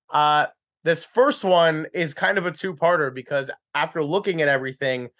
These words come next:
I wanted to come on here and say that the Boston Celtics would come down to earth at some point. And the reason I wanted to make that claim is because while they had the number one offensive rating through the first week and their first three games,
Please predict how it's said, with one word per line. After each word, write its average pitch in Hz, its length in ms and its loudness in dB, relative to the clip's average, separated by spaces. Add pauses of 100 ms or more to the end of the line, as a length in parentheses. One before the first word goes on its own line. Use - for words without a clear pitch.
(380)
I 143 80 2
wanted 180 360 4
to 165 100 -8
come 156 180 0
on 143 160 2
here 139 220 -2
and 127 120 -4
say 135 280 -4
that 131 160 -10
the 123 60 -12
Boston 151 400 0
Celtics 147 520 -2
would 131 160 -14
come 147 240 -2
down 135 220 0
to - 100 -8
earth 123 320 -4 (460)
at 127 180 0
some 113 280 -6
point. 127 380 -2 (500)
And 131 280 2
the 131 100 -6
reason 160 280 -4
I 139 80 0
wanted 123 440 0
to 131 140 -8
make 127 220 -8
that 113 180 -2
claim 123 320 -6
is 120 100 -10
because 117 440 -8
while 127 320 2
they 127 120 0
had 123 280 -4
the 123 200 -12
number 147 400 0
one 165 240 4
offensive 143 540 -4
rating 143 480 -4 (480)
through 156 500 0
the 139 80 -8
first 147 340 -4
week 151 320 -6
and 135 120 0
their 127 100 0
first 139 320 -4
three 139 160 -4
games, 151 380 -4